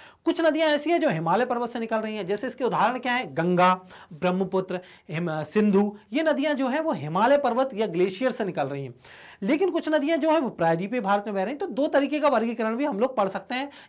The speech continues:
ये बात यहाँ पर लिखी गई है। क्या? उद्गम के प्रकार, प्रकृति और विशेषताओं के आधार पर भी भारतीय अपवाह तंत्र को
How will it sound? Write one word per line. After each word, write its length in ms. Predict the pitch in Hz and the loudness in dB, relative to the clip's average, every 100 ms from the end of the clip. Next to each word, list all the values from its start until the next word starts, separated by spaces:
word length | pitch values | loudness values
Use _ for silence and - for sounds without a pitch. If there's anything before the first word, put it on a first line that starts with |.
| 165 | -6
ये 180 | 185 302 | 0 4
बात 260 | 247 247 | 4 2
यहाँ 160 | 202 202 | 0 0
पर 100 | 208 | 0
लिखी 260 | 151 160 | -2 -4
गई 160 | 143 131 | -4 -6
है। 60 | 117 | -6
क्या? 320 | - 277 349 - - | 2 2 2 -6 -4
उद्गम 340 | 220 220 302 | -4 0 0
के 100 | 294 | 0
प्रकार, 360 | 302 220 233 285 | -4 -2 0 0
प्रकृति 440 | 285 190 208 277 | 0 -4 -4 -2
और 80 | 285 | -2
विशेषताओं 500 | 208 - 202 214 240 | -2 -4 -6 -2 0
के 80 | 226 | 2
आधार 240 | 190 175 | 2 2
पर 160 | 175 202 | 0 -2
भी 120 | 240 | -2
भारतीय 360 | 220 175 226 233 | 0 0 2 -2
अपवाह 300 | 208 202 196 | -2 2 2
तंत्र 260 | 190 185 | 0 -6
को 240 | - 247 | -2 -4